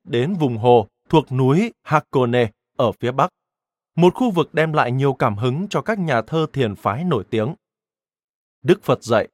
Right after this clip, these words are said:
"Ta không thể đi hết con đường cho đến khi chính ta trở thành con đường ấy." Và tôi đứng nhìn trong sợ hãi trước con đường ngoằn ngoèo từ những mặt hồ phẳng lặng dẫn đến núi Phú Sĩ, mây mù bao phủ.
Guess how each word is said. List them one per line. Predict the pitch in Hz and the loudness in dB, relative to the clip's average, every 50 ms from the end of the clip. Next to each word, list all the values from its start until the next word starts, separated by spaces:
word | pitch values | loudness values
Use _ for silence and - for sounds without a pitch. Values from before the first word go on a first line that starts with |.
| _ _ _ _ _ _ _ _ _ _ _ _ _ | _ _ _ _ _ _ _ _ _ _ _ _ _
"Ta | - 143 139 139 139 | 4 4 4 4 2
không | - - 254 240 | 0 -2 -4 0
thể | - 165 120 113 | 2 2 0 2
đi | 139 156 180 170 | 0 0 0 2
hết | 165 226 - - | 2 0 -4 -2
con | - 196 202 190 175 | -4 -2 -2 0 0
đường | 143 135 123 113 110 92 - _ _ | 2 2 2 2 0 -6 -10 _ _
cho | - 139 131 | -4 -2 0
đến | 143 117 147 180 | 0 -2 -2 -4
khi | - - 143 127 120 104 - _ | -4 -4 -2 -2 -2 -4 -6 _
chính | - 127 131 190 214 - | -6 -4 -4 -4 -4 -4
ta | 190 170 160 160 - | -4 -2 -2 -4 -2
trở | - 165 123 | 0 -2 0
thành | 104 - 135 120 113 | 0 -2 -4 -4 -4
con | 98 _ 160 160 156 | -6 _ -6 -4 0
đường | 135 131 110 92 - | 0 0 0 -2 -4
ấy." | - - 104 110 143 185 - _ _ _ _ _ _ _ _ _ _ _ _ _ _ | -8 -6 -4 -4 -4 -6 -8 _ _ _ _ _ _ _ _ _ _ _ _ _ _
Và | 113 127 151 | 2 2 2
tôi | 156 - 208 202 190 | 2 2 0 0 2
đứng | 165 160 165 208 202 | 0 -2 -2 -2 -2
nhìn | 180 151 127 117 110 104 | 0 0 0 -2 -4 -6
trong | - 135 120 | -6 -8 -8
sợ | - - 131 - - | -4 -2 -2 -2 -2
hãi | 98 113 110 - - 175 180 - | 0 -2 0 0 -2 -6 -10 -8
trước | - 254 247 - | -8 -8 -4 0
con | 208 196 175 160 | 0 0 2 2
đường | 139 131 123 117 113 | 0 0 0 0 -4
ngoằn | 123 135 131 127 127 123 | -4 -4 -4 -4 -2 0
ngoèo | 123 120 113 104 95 - _ _ _ _ _ | 2 2 2 2 0 -2 _ _ _ _ _
từ | 139 131 127 | 2 2 4
những | 120 127 156 233 233 | 2 2 0 -2 0
mặt | 190 131 - | -2 -2 -2
hồ | - 127 117 113 | -2 -2 -2 -2
phẳng | - - 117 95 90 98 | 0 -2 -2 -2 -2 -4
lặng | 110 120 - _ _ _ | -4 -4 -4 _ _ _
dẫn | 110 95 123 143 - 151 | -6 -6 -6 -4 -2 -4
đến | 120 123 127 | -4 -2 -2
núi | 123 120 139 - - | -2 -2 -4 -4 -4
Phú | - 123 131 156 | -4 -4 -4 -4
Sĩ, | - - 147 110 - 208 233 - _ _ | -6 -6 -6 -4 -4 -4 -6 -6 _ _
mây | 151 165 220 233 | -2 -2 0 2
mù | 202 180 156 139 135 131 | 2 2 2 2 0 0
bao | 139 - 190 214 190 | 0 -2 -2 -2 -4
phủ. | - - 123 104 90 | -2 -4 -4 -4 -4